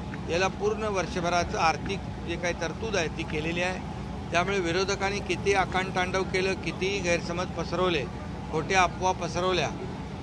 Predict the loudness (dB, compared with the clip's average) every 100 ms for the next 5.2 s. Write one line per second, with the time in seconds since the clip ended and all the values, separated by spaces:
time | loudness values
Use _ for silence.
0 | -2 2 4 4 4 0 -6 -6 -2 0
1 | 2 2 0 2 2 2 0 0 0 0
2 | 0 0 2 2 2 2 4 0 -2 -6
3 | -8 -8 -4 -2 -2 -2 0 2 2 2
4 | 0 2 2 4 4 4 2 -2 -4 4
5 | 6